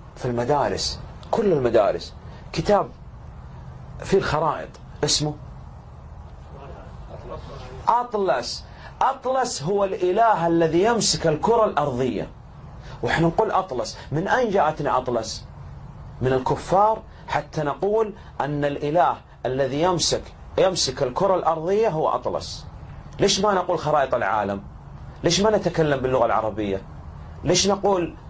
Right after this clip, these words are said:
دوار الش-، عباد الشمس؟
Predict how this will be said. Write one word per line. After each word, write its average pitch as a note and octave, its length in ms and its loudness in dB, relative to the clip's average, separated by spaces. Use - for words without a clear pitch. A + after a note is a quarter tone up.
دوار D#3 340 4
الش-، - 300 -2
عباد D3+ 500 0
الشمس؟ B3 540 -4